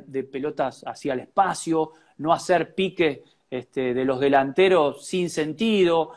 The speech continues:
no apretar, o sea, todo un montón de, de recomendaciones enfocadas en llegar al segundo tiempo lo más entero posible. Y estaban haciendo los pibes todo perfecto. Yo le dije, "Mono, lo ganamos, lo ganamos, lo ganamos".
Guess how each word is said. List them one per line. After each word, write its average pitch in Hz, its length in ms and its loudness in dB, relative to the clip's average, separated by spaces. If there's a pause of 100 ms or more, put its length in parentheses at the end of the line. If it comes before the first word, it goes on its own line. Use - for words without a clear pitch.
(180)
no 185 240 4
apretar, 185 680 2
o 156 60 -18
sea, 170 220 -8
todo 233 220 -10
un 240 100 -10
montón 196 340 -10
de, 196 160 -2
de 160 160 -4
recomendaciones 165 1040 -6 (140)
enfocadas 170 720 0 (380)
en 135 120 -8
llegar 151 320 0
al 175 100 2
segundo 165 400 -4
tiempo 185 380 -2
lo 131 260 -6
más 147 220 -2
entero 147 320 -4
posible. 127 500 -6 (140)
Y 147 80 -12
estaban 196 300 -4
haciendo 190 360 -4
los 156 120 -4
pibes 190 280 -2
todo 190 220 -2
perfecto. - 680 -10 (240)
Yo - 140 -4
le 190 80 4
dije, 180 160 2
"Mono, 196 240 2
lo 175 120 6
ganamos, 185 360 2
lo 135 180 -2
ganamos, 185 360 0
lo 160 80 2
ganamos". 190 340 0